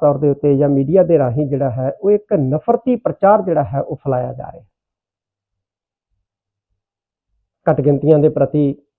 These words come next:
ਆਦੀਵਾਸੀਆਂ ਦੇ ਪ੍ਰਤੀ, ਪਛੜੇ ਵਰਗਾਂ ਦੇ ਪ੍ਰਤੀ ਜਾਂ ਜਿਹੜੀਆਂ ਹੋਰ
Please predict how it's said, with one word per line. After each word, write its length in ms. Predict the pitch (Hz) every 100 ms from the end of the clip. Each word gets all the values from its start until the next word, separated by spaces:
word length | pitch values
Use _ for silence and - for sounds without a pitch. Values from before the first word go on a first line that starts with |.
| _ _ _ _ _ _ _ _ _ _ _ _ _ _ _ _ _ _
ਆਦੀਵਾਸੀਆਂ 580 | 139 131 135 143 - 156
ਦੇ 100 | 143
ਪ੍ਰਤੀ, 500 | 139 131 147 139 135 - _ _ _ _ _ _ -
ਪਛੜੇ 260 | 135 139
ਵਰਗਾਂ 320 | 131 139 151
ਦੇ 120 | 147 147
ਪ੍ਰਤੀ 460 | 135 131 147 139 - _ _ _ _ _ _ _ _ _ _ _ _ _ _ _ _ _ _ _ _ _ _ _ _ _ _ _ -
ਜਾਂ 300 | 139 151 147 135 - _ _ _ _ _ _ _ _ _ _ _ _ _ _ _ _ _ _ _ _ _ _ _ _ _
ਜਿਹੜੀਆਂ 420 | 131 151 160 143 139
ਹੋਰ 340 | - 139 156